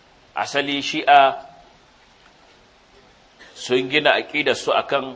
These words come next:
limamai sha biyu, musamman Shi'a, Shi'a, Shi'a mai limamai sha biyu. Aka zo Al-Hasan ibn Ali Al-Askari ya bar duniya, ya rasu ba tare da limamin sha biyun ya bayyana ba.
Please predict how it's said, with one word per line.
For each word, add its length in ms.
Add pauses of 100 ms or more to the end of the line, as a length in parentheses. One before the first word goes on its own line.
(160)
limamai 400
sha 220
biyu, 160
musamman 360
Shi'a, 380
Shi'a, 440
Shi'a 260
mai 100
limamai 360
sha 180
biyu. 160 (1200)
Aka 240
zo 180
Al-Hasan 520 (920)
ibn 220
Ali 320
Al-Askari 540 (800)
ya 180
bar 280
duniya, 600
ya 120
rasu 480 (280)
ba 160
tare 260
da 100
limamin 460
sha 200
biyun 180
ya 120
bayyana 300
ba. 100